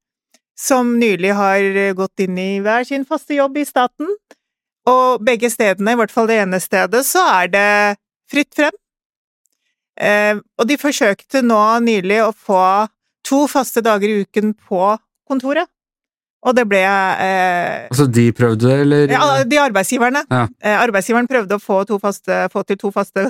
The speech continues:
Speaker 1: dager, sånn at alle måtte være på kontoret, og selv det ble det, eh, s-, kjempemye konflikter, eh, rundt, og det ble ikke noe av, faktisk. Og det som er problemet med det, er jo at de unge som går rett ut i jobb, de får jo ikke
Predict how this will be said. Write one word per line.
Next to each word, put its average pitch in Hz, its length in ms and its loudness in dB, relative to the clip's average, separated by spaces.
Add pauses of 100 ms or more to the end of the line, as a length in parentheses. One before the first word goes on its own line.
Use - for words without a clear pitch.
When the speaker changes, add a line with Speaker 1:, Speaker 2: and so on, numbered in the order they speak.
(140)
Speaker 1:
dager, 214 320 0
sånn 226 160 -2
at 220 100 -2
alle 202 200 -2
måtte 202 200 -6
være 180 160 -2
på - 80 -12
kontoret, 233 380 0
og 277 80 0
selv 302 220 -2
det 247 200 2
ble 226 200 0
det, 247 260 0 (580)
eh, 247 80 0
s-, 233 160 -8
kjempemye 226 680 -2
konflikter, 226 640 -2
eh, 220 720 0
rundt, 277 360 -4
og 302 260 2
det 311 80 -4
ble 285 100 0
ikke - 140 -8
noe 285 200 0
av, 370 60 -6 (220)
faktisk. - 400 -10 (580)
Og 269 120 0
det 247 140 2
som 262 120 -2
er 247 80 2
problemet 220 420 -2
med 208 140 -2
det, 202 160 2
er 220 140 2
jo 202 80 0
at 196 180 -6
de 208 180 -2
unge 214 480 0
som 233 160 -2
går 202 220 0
rett 202 220 -4
ut 190 140 -6
i 208 40 -2
jobb, 214 320 -2 (1120)
de 226 140 0
får 220 240 0
jo 214 200 0 (540)
ikke 208 540 -2